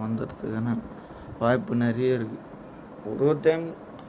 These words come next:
ஷார்ட்ஸில் தட்டு போகிறவங்களும் நிறைய பேர் இருக்காங்க.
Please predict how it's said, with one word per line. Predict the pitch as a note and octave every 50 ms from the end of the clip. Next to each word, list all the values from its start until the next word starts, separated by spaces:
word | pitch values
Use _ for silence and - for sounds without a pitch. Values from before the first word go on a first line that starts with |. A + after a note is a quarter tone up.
| - - - - - - - - - -
ஷார்ட்ஸில் | C#3+ C#3+ D#3 D#3+ D#3 - - C#3 - A2
தட்டு | - - C3 A#2+ C3 - - B2+
போகிறவங்களும் | A#2+ B2 B2+ B2 A#2+ A#2+ A#2 A#2+ A#2+ B2 B2 B2 B2
நிறைய | A#2+ A#2 B2 A#2+
பேர் | G#2+ A#2+ A#2 A2+
இருக்காங்க. | A2+ A2 - B2 A2 G#2+ G#2+ A2+ A#2 -